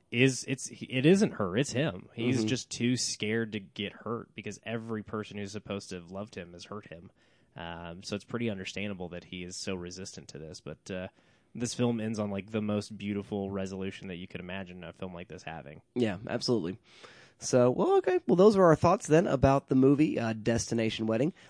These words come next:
Speaker 2: Let's do the last thing.
Speaker 1: Uh, destination weddings are presumptuous, though. These misanthropes are right. Don't make people
Speaker 2: Don't do
Speaker 1: travel.
Speaker 2: that.
Speaker 1: If you're not going to somebody's hometown, don't do it.
Speaker 2: Especially Tulsa.
Speaker 1: I'm sorry.
Speaker 2: Anyway,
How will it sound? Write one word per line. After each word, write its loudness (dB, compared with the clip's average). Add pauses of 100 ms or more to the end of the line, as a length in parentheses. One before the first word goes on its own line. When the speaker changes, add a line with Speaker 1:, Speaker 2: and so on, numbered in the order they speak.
(120)
Speaker 2:
Let's 0
do 4
the 4
last 2
thing. 2
Speaker 1:
Uh, 0 (680)
destination 4
weddings 4
are 6
presumptuous, 0
though. -6
These -2
misanthropes 0
are -2
right. 2 (460)
Don't 4
make -2
people -6 (100)
Speaker 2:
Don't -4
do 2
Speaker 1:
travel. 4
Speaker 2:
that. 0 (480)
Speaker 1:
If -4
you're 0
not 2
going 8
to 6
somebody's 2
hometown, 0 (460)
don't 0
do -6
it. -8
Speaker 2:
Especially 0
Tulsa. -4 (380)
Speaker 1:
I'm -16
sorry. -8 (680)
Speaker 2:
Anyway, 12